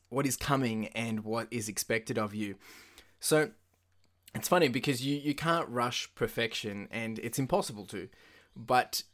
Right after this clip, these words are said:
we all want that perfection, but it's also impossible to be perfect. See, the interesting part of success is,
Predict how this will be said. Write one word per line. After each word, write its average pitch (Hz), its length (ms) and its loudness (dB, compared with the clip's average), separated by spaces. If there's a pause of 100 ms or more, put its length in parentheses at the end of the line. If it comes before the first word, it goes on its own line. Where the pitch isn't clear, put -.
(160)
we 139 200 4
all 156 160 10
want 143 280 -2
that 127 200 -4
perfection, 107 560 -4
but 107 200 -6
it's 117 220 -6
also 147 280 2
impossible 110 760 -2
to 131 180 0
be 113 200 -2
perfect. - 640 -6 (1160)
See, 214 260 2
the 180 160 4
interesting 196 440 4
part 156 460 6
of 135 320 6
success - 600 4
is, 127 480 2